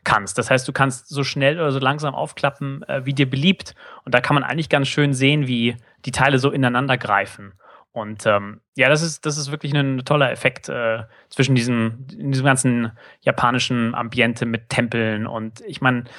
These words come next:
es fallen auch immer wel-, irgendwelche Flocken vom Himmel, wenn's beispielsweise, äh, Winter ist. Es gibt verschiedene Jahreszeiten,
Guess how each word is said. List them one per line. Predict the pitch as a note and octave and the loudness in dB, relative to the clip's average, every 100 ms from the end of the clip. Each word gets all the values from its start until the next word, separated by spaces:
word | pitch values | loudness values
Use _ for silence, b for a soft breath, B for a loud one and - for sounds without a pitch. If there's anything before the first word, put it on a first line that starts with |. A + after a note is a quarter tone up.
| B | B
es | - | -2
fallen | B2 C3+ | 2 2
auch | D#3 | 2
immer | C#3+ C3 | 2 2
wel-, | C3 | 0
irgendwelche | C#3+ D#3 C#3 C3 | -2 -6 -4 -4
Flocken | - D3+ D3+ D3+ C3+ | 0 2 2 -2 0
vom | C#3 C3 | 0 0
Himmel, | C#3 C3 | 0 -2
wenn's | A#2+ A#2+ | -4 -8
beispielsweise, | C#3 - D3+ - C3+ C3+ C3+ D3+ | -8 -8 -10 -8 -6 -4 -8 -4
äh, | - C3 | 0 4
Winter | C#3+ F3+ D#3 | 4 6 4
ist. | C3+ B2+ | 2 -2
Es | - | -10
gibt | - | -20
verschiedene | - B2 A#2+ A2+ | -16 -12 -10 -4
Jahreszeiten, | A2+ B2 A#2+ - A#2+ A#2+ A#2+ | -4 -4 -6 -6 -6 -8 -16